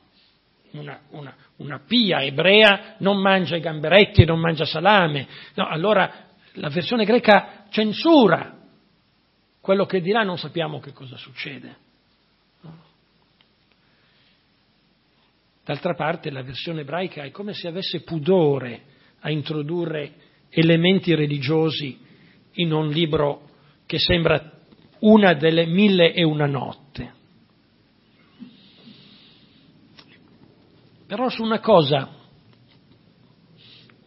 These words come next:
la versione ebraica e la versione greca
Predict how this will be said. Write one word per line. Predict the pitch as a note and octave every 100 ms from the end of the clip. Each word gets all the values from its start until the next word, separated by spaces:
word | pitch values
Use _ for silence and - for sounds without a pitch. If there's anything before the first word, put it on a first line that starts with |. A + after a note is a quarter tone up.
| _ -
la | D3+
versione | C#3+ - F3 D#3
ebraica | D3+ E3 E3
e | C#3+
la |
versione | C3 B2 - D3 C#3+
greca | B2+ C#3+ C#3+ D3 A#2+